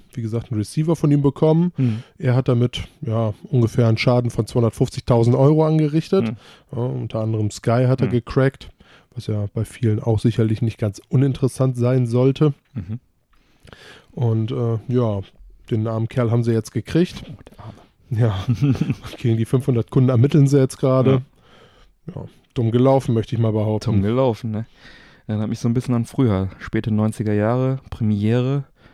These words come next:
Speaker 2: als das noch analog ausgestrahlt wurde.
Speaker 1: Oh, das war eine großartige Zeit, ne?
Speaker 2: <laughs> Ja, da konnte jeder, konnte Premiere empfangen mit halt über Antenne oder Kabel und dann wurde das Ganze halt über, ne, Antennenkabel einfach ausgestrahlt, war dann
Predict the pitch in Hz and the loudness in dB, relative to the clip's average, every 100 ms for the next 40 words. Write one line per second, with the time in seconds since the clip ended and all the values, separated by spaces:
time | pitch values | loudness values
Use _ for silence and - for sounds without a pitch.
0 | _ _ _ - 104 98 104 107 110 104 | _ _ _ -16 -14 -10 -8 -6 -4 -2
1 | 107 120 92 123 - - - 127 113 123 | -4 -4 -8 -10 -12 -14 -12 -10 -8 -8
2 | 131 123 120 107 98 110 117 120 117 117 | -10 -2 0 2 2 2 4 4 4 2
3 | 113 117 127 127 139 131 143 127 - 127 | 2 4 4 6 6 6 4 0 0 -2
4 | - 202 254 202 - 107 113 101 104 101 | 0 2 4 2 4 2 2 2 -2 -4
5 | _ - - 107 104 95 110 110 104 104 | _ -20 -8 -4 -4 0 2 4 2 0
6 | _ - _ _ 113 107 - 110 107 117 | _ -20 _ _ -2 -2 -2 0 2 2
7 | 110 101 - 120 156 139 - - 101 104 | 2 -2 -4 -6 -4 -6 -8 -12 -10 -6
8 | 95 95 92 - 98 107 135 135 104 95 | -6 -6 -10 -12 -8 -6 -4 -2 -2 -6
9 | - 123 147 160 - - - 110 101 98 | -4 -2 -2 -4 -12 -20 -8 -4 -2 -2
10 | 101 - 101 104 101 101 _ _ _ - | -6 -4 -4 -2 -4 -6 _ _ _ -16
11 | 98 - 95 92 139 165 131 135 123 117 | -14 -12 -14 -12 -12 -10 -8 -8 -4 -2
12 | 110 - 127 - - - 139 131 - 131 | -2 -6 -14 -16 -8 -4 -4 -4 0 0
13 | 113 107 104 | 2 2 2